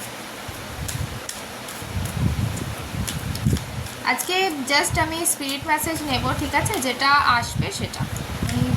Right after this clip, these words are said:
বলছি না লাভ রিডিং করবো বা কিছু, সেইভাবে ঠিক নেই,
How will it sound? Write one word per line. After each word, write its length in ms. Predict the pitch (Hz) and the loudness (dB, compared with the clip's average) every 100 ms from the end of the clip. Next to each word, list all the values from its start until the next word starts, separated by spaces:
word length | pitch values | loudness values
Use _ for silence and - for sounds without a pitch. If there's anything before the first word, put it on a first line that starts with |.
| - - - - 220 | 2 0 -2 -2 0
বলছি 340 | 247 254 285 | 0 2 2
না 140 | 277 | 4
লাভ 260 | 247 226 220 | 6 6 4
রিডিং 260 | 247 254 269 | -2 -4 -4
করবো 280 | 247 233 262 | -2 0 2
বা 120 | 254 | 2
কিছু, 400 | 233 233 - 294 - - - - - - | 2 -2 -2 -2 -4 -4 -6 -6 -4 0
সেইভাবে 400 | 254 262 262 254 | 0 4 2 2
ঠিক 120 | 277 233 | -2 -2
নেই, 160 | 254 330 | -2 -2